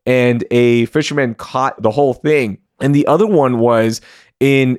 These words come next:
at Huntsville State Park, there were swimmers trapped on a swim dock. Okay, they weren't in the water, but they were trapped because swimmers spotted two alligators in the water. And there's signs everywhere that, look, there's alligators in this lake, so be careful.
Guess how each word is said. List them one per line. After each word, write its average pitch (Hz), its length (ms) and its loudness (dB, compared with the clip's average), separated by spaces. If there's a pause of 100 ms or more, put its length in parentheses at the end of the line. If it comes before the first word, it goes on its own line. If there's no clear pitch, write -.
(120)
at 131 180 -4
Huntsville 180 360 -2
State 147 320 -2
Park, 175 440 -2 (260)
there 135 180 2
were 127 440 0 (200)
swimmers 214 640 -2
trapped - 500 -6
on 123 260 -2
a 120 120 0
swim 127 640 -2
dock. 127 480 -2
Okay, 123 180 0
they 110 120 0
weren't 156 200 0
in 202 60 -2
the 208 80 0
water, 170 340 0
but 117 140 -4
they 123 100 2
were 117 140 0
trapped 156 400 -6
because 120 400 0 (400)
swimmers 156 480 -2
spotted 131 480 -2
two 151 420 0
alligators 120 760 0
in 117 220 -2
the 135 80 0
water. 151 440 2
And 127 280 0
there's 123 220 -2
signs 131 400 -4
everywhere 120 440 0
that, 113 180 0
look, 110 180 -2
there's 107 240 -4
alligators 113 640 0
in 101 80 -4
this 98 180 -8
lake, 139 320 0
so 107 220 -2
be 110 160 -4
careful. 131 600 -2